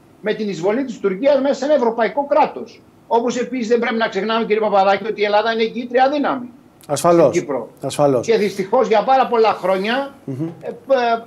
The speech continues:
Speaker 1: κρυβόμαστε πίσω από το ότι η Κύπρος αποφασίζει και η Ελλάδα συμπαρίσταται.
Speaker 2: Μμ.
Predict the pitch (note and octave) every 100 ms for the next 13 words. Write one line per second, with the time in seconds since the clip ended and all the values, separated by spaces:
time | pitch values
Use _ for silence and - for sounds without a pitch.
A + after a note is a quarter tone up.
0 | - - G3 G3 A3+ B3 A#3 A3 A3+ C4
1 | A3+ A#3+ A3 A3 G#3 G3+ G3+ B3+ A3+ F3
2 | G#3 F3 F#3+ A#3+ C4 - G#3+ G#3+ A3+ B3+
3 | A3+ B3+ A3 A#3+ A#3 D#3+ C3+ A2+ - -
4 | _ _ _ _ _ _ - G3+ G#3+